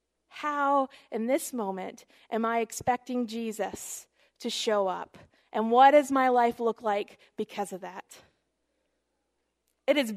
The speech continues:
big and it is little. It is in the way that you use your money. It is in the way that you use your free time. It is in the way that you do the work that you are paid to do. It is in the way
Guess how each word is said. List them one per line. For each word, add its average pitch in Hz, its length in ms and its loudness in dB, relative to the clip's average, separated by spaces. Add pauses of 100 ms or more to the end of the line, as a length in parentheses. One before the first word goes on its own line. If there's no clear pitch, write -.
big 359 560 2 (120)
and 285 160 -6
it 294 160 -2
is 262 140 -4
little. 214 520 0 (1160)
It 254 120 6
is 277 140 -2
in 294 80 4
the 285 100 6
way 285 280 6
that 311 160 0
you 277 120 -2
use 226 280 -4
your 220 100 -2
money. 208 320 -2
It 226 80 0
is 240 140 -2
in 262 80 2
the 254 100 4
way 262 200 6
that 302 160 4
you 269 120 -4
use 240 240 -4
your 226 140 0
free 220 180 -4
time. 214 260 -6
It 240 120 0
is 262 100 0
in 294 120 2
the 302 80 6
way 285 280 6
that 311 160 -2
you 254 140 -2
do 254 580 -2
the 220 140 4
work 226 380 0
that 233 100 0
you 240 220 -2
are 226 60 0
paid 220 460 -6
to 220 100 -10
do. 208 440 -6 (320)
It 247 120 6
is 254 140 -2
in 262 120 2
the 254 100 2
way 294 500 -2